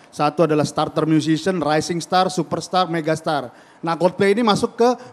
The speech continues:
musisinya musisi. Mereka sudah punya sembilan album. Dan juga Indonesia bawa musisi itu bukan cuma baru kali ini. Dulu Mick Jagger juga pernah ke sini. Dulu musik yang dibilang musik setan, Sepultura sama Metallica juga pernah ke sini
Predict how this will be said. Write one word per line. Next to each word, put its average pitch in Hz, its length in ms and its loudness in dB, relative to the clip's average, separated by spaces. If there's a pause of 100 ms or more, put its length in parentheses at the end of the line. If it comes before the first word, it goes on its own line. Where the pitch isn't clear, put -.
musisinya 196 560 0
musisi. 185 560 0 (320)
Mereka 175 320 0
sudah 185 180 4
punya 180 240 4
sembilan 165 380 4
album. 160 480 4 (320)
Dan 185 180 4
juga 202 240 4
Indonesia 196 720 4 (580)
bawa 202 400 6
musisi 202 600 4
itu 262 180 6
bukan 190 320 2
cuma 170 160 0
baru 160 160 4
kali 160 320 -2
ini. 165 120 -4 (460)
Dulu 165 320 6
Mick 196 240 4
Jagger 156 320 -2
juga 190 160 4
pernah 139 240 -2
ke 135 80 -8
sini. 170 260 0 (600)
Dulu 175 480 4 (480)
musik 180 320 2
yang 190 160 4
dibilang 180 240 4
musik 170 180 2
setan, 175 380 2
Sepultura 170 640 8
sama 175 240 0
Metallica 165 400 4
juga 240 160 6
pernah 156 160 2
ke 147 100 -2
sini 185 380 2